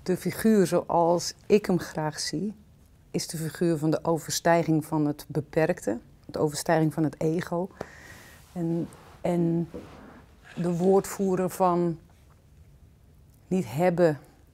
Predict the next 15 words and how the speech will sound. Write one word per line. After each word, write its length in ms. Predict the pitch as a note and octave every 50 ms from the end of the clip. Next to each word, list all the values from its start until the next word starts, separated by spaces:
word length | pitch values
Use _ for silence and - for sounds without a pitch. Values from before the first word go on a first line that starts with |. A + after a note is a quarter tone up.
| _ _ - - _ - - - _ -
maar 380 | - E3 E3 D#3+ D#3+ D#3+ D#3 - - - - -
geven, 680 | - - - - F3 E3 E3+ F3+ E3 E3 E3+ F3 E3+ D#3+
niet 380 | D#3+ E3 E3 D#3+ - - - - - - - - _ - - - - - - - - - - - - - - - - - - -
nemen, 760 | - F3 E3 F3 F3 F3+ F3+ F3 F3 F3 E3 D#3+ D#3 D#3 D#3 D#3
maar 400 | D3+ D3+ D3+ D3 D3+ D3+ D3+ D3+ - - -
delen, 760 | D3+ D3+ C#3 - D#3+ E3 F3+ G3+ G3+ F#3+ F#3 F3+ E3 - -
eh, 220 | - D#3+ C#3 G#2 G#2 - - - -
daar, 260 | - - B2+ A#2 - -
daar 240 | D3 C#3+ C#3 C#3+ D3+
kan 260 | - F3 E3 E3 D#3+
ik 280 | D#3 D3+ - - - - - - - - - _
heel 340 | - - - - F#3+ F3+ D#3
veel 320 | - - F#3 F#3+ F#3+ E3
mee. 320 | D3+ C#3 C3+ C#3 C#3 D3+ - - _ - - - - - - - - - - - _ _ - - -
Maar 380 | - D#3 D#3 D#3 D#3+ D#3 -